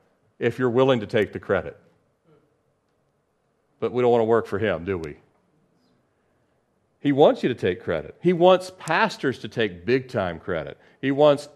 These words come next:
anyone in ministry to take credit. If they have a public persona,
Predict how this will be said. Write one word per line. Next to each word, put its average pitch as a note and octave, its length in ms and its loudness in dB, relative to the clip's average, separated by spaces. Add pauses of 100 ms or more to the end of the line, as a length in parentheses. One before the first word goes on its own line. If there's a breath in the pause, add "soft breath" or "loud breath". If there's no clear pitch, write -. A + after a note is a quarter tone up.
(180)
anyone D#3+ 420 4
in A2+ 140 0
ministry B2+ 420 0
to G2 60 -4
take G2 280 -2
credit. G2 240 0
If A2 140 -4
they F3 140 4
have G3+ 180 4
a C#3 40 0
public E3 500 0
persona, D#3+ 500 0